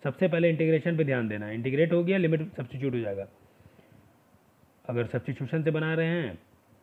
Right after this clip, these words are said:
तो limit को छोड़ के बनाओ, नहीं तो फिर अगर टी में जाना चाह रहे हैं तो फिर आपको अपना limit भी change करना पड़ेगा, क्योंकि डीएक्स को change करते हैं ना डीटी में, तो ये limit x का है, ये भी limit t में जाएगा ना। तो डी टी by डी एक्स हो गया, ये आ गया, डी टी is equal to D X by this, ये आ गया ना डी टी।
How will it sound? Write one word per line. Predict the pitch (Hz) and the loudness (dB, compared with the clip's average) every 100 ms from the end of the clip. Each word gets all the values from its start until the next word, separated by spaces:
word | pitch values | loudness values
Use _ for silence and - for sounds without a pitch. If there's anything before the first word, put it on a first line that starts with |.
| _ - - - | _ -20 -20 -8
तो | |
limit | 113 120 131 | -2 -2 -2
को | 139 | -2
छोड़ | 135 147 | 0 2
के | 151 | 2
बनाओ, | 151 143 - - - _ | 0 -2 -10 -20 -20 _
नहीं | 117 117 | -6 -2
तो | 123 | -4
फिर | 120 127 131 | -2 -4 -4
अगर | 131 123 | -4 -4
टी | 120 151 | 0 0
में | 151 | 2
जाना | 147 147 | 0 0
चाह | 147 147 | 0 0
रहे | 151 | -2
हैं | 151 | -4
तो | |
फिर | 139 143 | 0 0
आपको | 127 139 | 2 0
अपना | 135 135 | 2 0
limit | 135 143 | 0 0
भी | 139 | 0
change | 131 120 | -2 -2
करना | 120 113 | -2 -2
पड़ेगा, | 110 110 | -2 -4
क्योंकि | 110 117 120 | -4 -2 0
डीएक्स | 123 143 - | 2 0 -2
को | 135 | -2
change | 156 131 | -2 -2
करते | 117 117 | -2 -2
हैं | 143 | -4
ना | |
डीटी | 143 120 117 | -2 -2 -2
में, | 110 101 - _ _ - | -4 -8 -16 _ _ -4
तो | |
ये | 117 | 0
limit | 123 143 135 | 2 0 0
x | 139 - | -2 -2
का | 120 | -6
है, | 101 110 | -2 -2
ये | |
भी | 123 139 | 0 0
limit | 135 139 135 | 0 -2 -2
t | 123 | 0
में | 117 | 0
जाएगा | 107 110 147 | 0 -2 -6
ना। | 151 - _ _ - _ _ _ _ | -8 -10 _ _ -20 _ _ _ _
तो | 127 | -4
डी | 117 123 | 0 0
टी | 147 | 0
by | 143 | 0
डी | 139 143 | 2 0
एक्स | 143 156 | -2 -4
हो | |
गया, | 135 127 | -2 0
ये | 135 | 0
आ | 135 | -2
गया, | 135 127 | -6 -4
डी | 120 | -4
टी | 127 143 | -4 -4
is | 135 | -4
equal | 139 135 | -6 -6
to | 123 | -4
D | 120 135 | -2 -2
X | 131 | -2
by | 135 131 | -2 -2
this, | 139 135 - _ _ _ _ _ _ | -2 -6 -14 _ _ _ _ _ _
ये | 120 123 | -6 -4
आ | 123 | -2
गया | 135 160 | -2 -2
ना | |
डी | 143 110 | -2 -2
टी। | 101 | -6